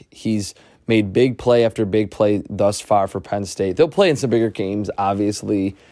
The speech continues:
in the Big Ten from October until January, or until November, and then most likely be in a pretty big bowl game. K J Hamler, to me,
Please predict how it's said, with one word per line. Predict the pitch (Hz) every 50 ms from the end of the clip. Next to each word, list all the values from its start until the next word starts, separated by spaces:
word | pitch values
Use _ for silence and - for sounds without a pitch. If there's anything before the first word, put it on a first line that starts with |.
| _ _ _ _ _ _
in | 120 113
the | 113 107
Big | 104 104 107 98 90
Ten | - - 123 123 117 113 110
from | - 110 107
October | 101 98 - - 120 113 110 104 107 101 98 98 95 95 -
until | - 101 92 - 98
January, | 87 90 107 120 135 143 139 120 107 101 92 90 90 90 90 90 92 92 -
or | - 101 95 87 - -
until | - 104 - - 107
November, | 101 98 101 123 151 160 147 120 113 107
and | 104 104
then | 101 101 101 98 98 95 - _ _ _ _ _ _ _ _
most | - 127 131 - -
likely | 143 139 - - 120
be | 117 107 98 113 110 107 104 -
in | 101 104
a | 98
pretty | - - 110 104
big | 95 95 95 92 90
bowl | 101 127 147 170
game. | 147 113 104 101 95 92 95 - - _ - - - _ _ _
K | - - 139 156 165
J | 147 151 165 151 123
Hamler, | 113 113 120 120 127 127 123 117 107 104 95
to | - - 104
me, | 104 107 107 104 104 104 101 98